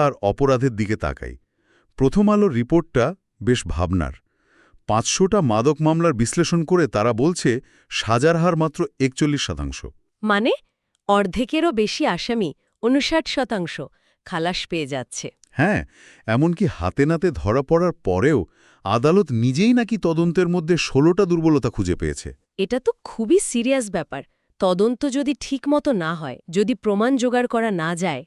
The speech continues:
Speaker 1: আর মূল যারা দোষী, মানে যারা বড় মাথা, তারা যদি ধরাই না পড়ে,
Speaker 2: তাহলে তো বিচার ব্যবস্থার উপর মানুষের আস্থা থাকবে কি করে?
Speaker 1: আর এর সাথে যদি সমকালের ওই অ্যাসিড সন্ত্রাসের রিপোর্টটা মেলান?
Speaker 2: হ্যাঁ, যেটা বলা হচ্ছে, মহামারীর পর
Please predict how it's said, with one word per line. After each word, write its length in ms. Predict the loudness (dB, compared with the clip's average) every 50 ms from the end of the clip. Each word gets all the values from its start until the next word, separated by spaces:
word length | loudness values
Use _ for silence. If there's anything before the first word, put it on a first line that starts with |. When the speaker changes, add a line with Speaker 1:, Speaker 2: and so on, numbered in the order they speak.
| _ _ -4
Speaker 1:
আর 140 | -2 -2 0 0
মূল 280 | 2 2 4 4 4 4 4
যারা 220 | 4 2 2 2
দোষী, 420 | 0 0 0 0 0 -2 -4 -6 -8 -8 -14 _ _ _ _ _ _ _ -4
মানে 160 | -2 0 0 2
যারা 200 | 0 0 0 0
বড় 220 | 0 2 2 2 2
মাথা, 340 | 2 0 -2 -4 -8 -10 -12 -12 _ _ _ _ _ _ _ _ _ -4
তারা 180 | -2 0 0 0
যদি 200 | 0 0 -2 -2 -2
ধরাই 340 | -2 -2 0 2 2 2 2
না 120 | 0 0
পড়ে, 260 | 0 0 -2 -2 -2 -6 -10 _ _ -4
Speaker 2:
তাহলে 300 | -2 -2 0 2 0 0 0
তো 120 | 0 -2 -2 -2 -4
বিচার 320 | -8 -8 -4 -2 -2 0 0
ব্যবস্থার 520 | 0 -2 -2 -2 -6 -6 -6 -4 -2 -2
উপর 200 | -2 -2 -2 -2 -2
মানুষের 440 | -2 -2 -2 -2 -2 -2 -2 -4 -4 -4
আস্থা 340 | -8 -10 -10 -10 -8 -8 -10 -8
থাকবে 360 | -8 -8 -10 -8 -4 -4 -4
কি 140 | -2 -4 -6 -2
করে? 240 | -2 -2 -2 -4 -8 _ _ -4
Speaker 1:
আর 140 | -2 0 2
এর 160 | 2 2 2 0
সাথে 260 | 0 -2 -2 -2 0
যদি 200 | 0 0 0 0 -2
সমকালের 580 | -2 0 0 2 2 2 2 2 2 2 2 2
ওই 120 | 0 0 -2 -4
অ্যাসিড 340 | -6 -6 -4 -2 -4 -4 -4
সন্ত্রাসের 480 | 0 -2 0 0 0 -2 -2 -2 -2 0
রিপোর্টটা 380 | 0 0 0 0 0 0 0 0
মেলান? 280 | 0 0 0 -2 -2 -6 -10 _ _ -10 -4
Speaker 2:
হ্যাঁ, 260 | 0 0 0 0 -2 -4
যেটা 280 | -4 -2 -2 2 2 2 2 2
বলা 260 | 2 2 2 2 2
হচ্ছে, 380 | 0 -2 -4 -4 -2 0 2 2 0 0 -6 -18 _ _ -6 -2
মহামারীর 600 | 0 0 0 2 2 2 2 4 4 2 0 0 0
পর 220 | 0 2 2 2